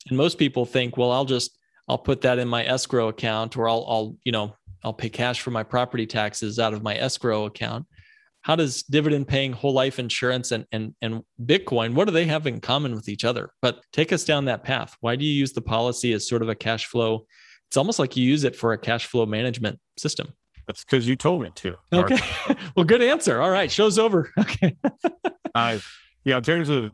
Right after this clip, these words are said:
Speaker 2: medical expenses, you know, that was birth of our daughter. So you get some nice medical bills after that. So use that to, to pay the rest of that off. And, you know, property taxes. By borrowing the money from my policies,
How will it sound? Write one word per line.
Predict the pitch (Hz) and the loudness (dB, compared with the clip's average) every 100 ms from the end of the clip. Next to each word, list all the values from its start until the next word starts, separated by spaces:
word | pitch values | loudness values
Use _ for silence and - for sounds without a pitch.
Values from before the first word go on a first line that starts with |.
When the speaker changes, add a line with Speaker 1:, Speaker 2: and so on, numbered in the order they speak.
| 113 | -2
Speaker 2:
medical | 113 123 123 | 0 2 -2
expenses, | 117 - 117 110 107 98 | -2 -2 -2 0 -4 0
you | |
know, | 117 | 2
that | 110 131 | 2 2
was | 123 95 _ | 0 -2 _
birth | 107 104 | -2 0
of | 104 | 2
our | 95 | 0
daughter. | 87 87 98 110 | 0 -2 -2 -4
So | - 95 | -4 -2
you | 104 | 0
get | 107 - | 0 -2
some | 98 92 - | -6 -6 -4
nice | 104 98 - | -2 -2 0
medical | 101 92 92 101 | 0 0 0 -4
bills | 92 90 90 | -2 -2 0
after | 87 90 85 | -2 -2 -4
that. | 78 82 90 _ - | -4 -4 -6 _ -10
So | - 90 85 _ _ _ _ _ _ _ | -2 -2 -2 _ _ _ _ _ _ _
use | 104 98 | 0 2
that | 90 87 85 | 4 2 0
to, | 90 85 | -2 -4
to | 90 | -8
pay | - 95 | -2 0
the | 90 | 2
rest | 87 87 90 | 0 -2 -4
of | |
that | 82 82 | -4 -2
off. | 85 85 87 - _ _ _ _ | -2 -2 -6 -10 _ _ _ _
And, | - 90 87 85 - | -4 -2 -2 -6 -8
you | 107 | -6
know, | 87 | -4
property | - 87 82 85 | -2 -2 -2 -4
taxes. | 85 80 - 87 - | -4 -4 -8 -10 -8
By | - 101 | -2 0
borrowing | 92 117 131 117 | 2 2 2 0
the | |
money | 104 104 101 | 0 -2 -2
from | 101 | -4
my | 90 | -4
policies, | - 92 87 85 85 82 85 | 0 0 0 -4 -8 -8 -14